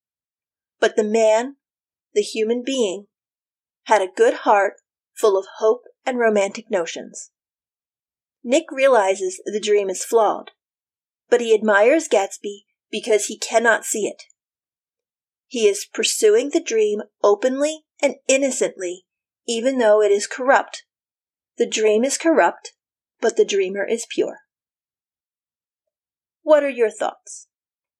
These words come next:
Is Gatsby's dream pure, or is it flawed?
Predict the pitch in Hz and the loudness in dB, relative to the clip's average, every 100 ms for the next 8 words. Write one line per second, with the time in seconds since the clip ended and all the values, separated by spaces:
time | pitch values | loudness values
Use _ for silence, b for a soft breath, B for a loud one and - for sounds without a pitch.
0 | _ _ _ 240 226 - 208 214 - 220 | _ _ _ -2 0 2 2 0 -12 -12
1 | 202 214 208 208 - 208 220 294 _ _ | -6 -4 -2 -4 0 0 0 -4 _ _
2 | _ _ 240 214 202 226 247 - 311 190 | _ _ 0 2 0 -2 -4 0 2 2
3 | - | -4